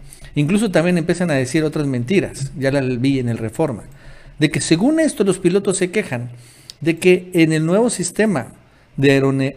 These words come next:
aeronavegabilidad tardan más los aviones en aterrizar, lo cual es absoluta y completamente falso. Y yo ya lo tengo muy claro porque yo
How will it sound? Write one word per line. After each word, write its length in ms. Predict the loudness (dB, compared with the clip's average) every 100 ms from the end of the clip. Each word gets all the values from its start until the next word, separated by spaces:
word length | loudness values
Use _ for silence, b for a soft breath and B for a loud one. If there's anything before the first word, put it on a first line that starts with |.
| 2
aeronavegabilidad 1120 | 2 2 0 0 0 2 0 0 2 2 0 -10 b b b b
tardan 360 | 4 6 6 6
más 300 | 6 4 4
los 160 | 2 2
aviones 320 | 2 0 -2
en 80 | -2
aterrizar, 380 | -2 0 0
lo 160 | 0 0
cual 140 | 0
es 180 | 0 -4 -4
absoluta 640 | -4 0 2 2 0 0
y 80 | 0
completamente 680 | 0 0 0 0 0 0 -2
falso. 500 | 0 0 0 -4 -4
Y 80 | 2
yo 100 | 4
ya 140 | 4
lo 120 | 2 2
tengo 280 | 0 0
muy 140 | 0 2
claro 280 | 2 2 2
porque 260 | -2 0
yo 360 | 2 2 0